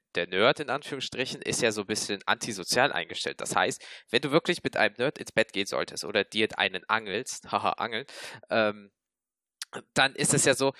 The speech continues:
der wird dir auch eigentlich nie das Herz brechen, weil er ist ja froh, wenn er eine Freundin hat. Dementsprechend hast du eigentlich einen Mann, so, oder eine Frau, je nachdem, den du, die, den oder die du,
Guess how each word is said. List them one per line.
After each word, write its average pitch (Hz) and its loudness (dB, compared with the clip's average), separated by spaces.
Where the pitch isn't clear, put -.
der 113 4
wird 156 4
dir 131 6
auch 131 2
eigentlich 147 0
nie 131 -6
das - 2
Herz 147 2
brechen, - -2
weil 104 4
er 107 0
ist - -2
ja 101 0
froh, 113 0
wenn 104 2
er 92 -6
eine 87 -8
Freundin 92 -8
hat. - -8
Dementsprechend 110 -2
hast 117 -2
du - 4
eigentlich 117 0
einen 101 0
Mann, 98 -2
so, - -10
oder 90 0
eine 90 -12
Frau, 120 2
je 113 -8
nachdem, 95 -4
den 113 0
du, 113 0
die, 156 -4
den 127 6
oder 101 2
die 120 -2
du, 170 -2